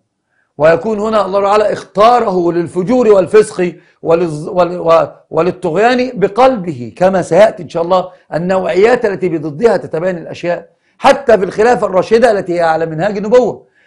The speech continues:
لأن قد يكون أيضا هناك من، من، ما-، ممن يقع في الف-، في، في الظلمات، ممن يقع في المظالم، ممن يقع في الشركيات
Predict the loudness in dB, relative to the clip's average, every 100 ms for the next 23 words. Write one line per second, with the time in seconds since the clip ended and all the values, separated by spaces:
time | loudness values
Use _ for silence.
0 | _ -12 -8 -6 -4 -4 -4 -4 -2 0
1 | 0 -2 -10 _ -10 0 0 2 0 0
2 | -8 -8 -8 -10 -10 -6 -6 -8 -14 _
3 | -10 -6 -2 -2 -2 -6 -6 -10 -10 -10
4 | -10 -12 -10 -12 -10 -8 0 2 0 -4
5 | -20 _ -14 -10 -6 -4 -4 -6 -10 -10
6 | -6 -2 2 4 4 2 -4 _ -16 -10
7 | -6 -6 -4 -6 -8 -14 -14 -10 -8 0
8 | 4 4 2